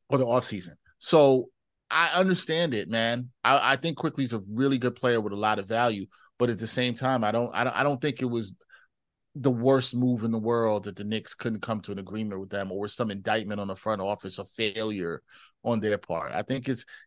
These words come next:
it's business. It is what it is, you know. And I, I think Quickley's gonna get his money. I think Knicks fans would like to see him stick with the Knicks.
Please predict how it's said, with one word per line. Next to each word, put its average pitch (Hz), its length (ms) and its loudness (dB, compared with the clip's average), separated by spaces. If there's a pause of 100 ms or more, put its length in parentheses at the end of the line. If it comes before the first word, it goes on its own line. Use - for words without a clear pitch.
(160)
it's 117 160 0
business. 120 580 4 (100)
It 113 80 -4
is 139 160 -2
what 139 180 0
it 127 80 -2
is, 123 360 -2
you 107 100 -6
know. 117 240 0
And 113 120 -2
I, 120 220 2 (280)
I 127 80 2
think 180 180 0
Quickley's 143 360 0
gonna 123 160 2
get 117 160 2
his 98 120 -4
money. 120 380 -2
I 107 100 -6
think 120 220 -2
Knicks 117 260 -2
fans 113 220 -4
would 98 100 -8
like 107 180 0
to - 80 -14
see 120 160 -6
him 113 60 -4
stick - 260 -8
with 104 100 -14
the 104 80 -8
Knicks. 127 360 -6